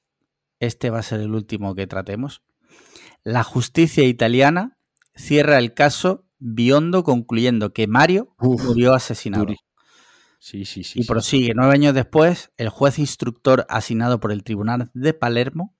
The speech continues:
Speaker 1: archiva las diligencias con durísimas críticas a la nula investigación española. Para quien no lo sepa,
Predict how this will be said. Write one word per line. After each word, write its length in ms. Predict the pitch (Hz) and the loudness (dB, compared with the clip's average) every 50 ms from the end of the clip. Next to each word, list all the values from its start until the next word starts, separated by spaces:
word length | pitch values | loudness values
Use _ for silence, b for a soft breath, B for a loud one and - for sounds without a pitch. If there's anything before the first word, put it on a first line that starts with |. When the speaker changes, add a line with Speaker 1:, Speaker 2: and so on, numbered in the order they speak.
| _ - | _ -14
Speaker 1:
archiva 360 | 117 107 - - 143 135 123 | -14 -12 -8 -6 -2 -2 -2
las 80 | 123 | 0
diligencias 500 | 117 117 113 107 - 139 139 139 - 147 - | -2 -4 -6 -4 -2 -2 -2 -2 -2 -4 -4
con 120 | - 117 | -2 -2
durísimas 400 | 110 117 123 - - 143 131 110 - | -2 -2 -2 -2 -2 -4 -4 -4 -6
críticas 540 | - - 151 143 151 139 - 160 165 - - B B B B B B B | -4 -2 -2 -2 0 0 0 0 -2 -2 -8 B B B B B B B
a 140 | B - 131 | B -2 0
la 120 | 127 120 120 | 0 2 2
nula 260 | 127 135 147 151 156 | 2 2 2 2 2
investigación 560 | 156 139 120 110 - - 117 104 - 120 123 | 2 0 -2 -4 -4 -4 -6 -6 -4 -6 -6
española. 480 | 127 - - 104 95 95 98 95 90 95 | -6 -6 -6 -6 -6 -6 -6 -8 -8 -8
Para 220 | - 113 117 107 | -4 -4 -4 -4
quien 180 | - - 117 113 | -4 -6 -6 -4
no 80 | 117 131 | -2 -2
lo 80 | 143 131 | -2 -2
sepa, 440 | - - 127 120 - 165 214 - | -2 -4 -4 -2 -2 -4 -4 -4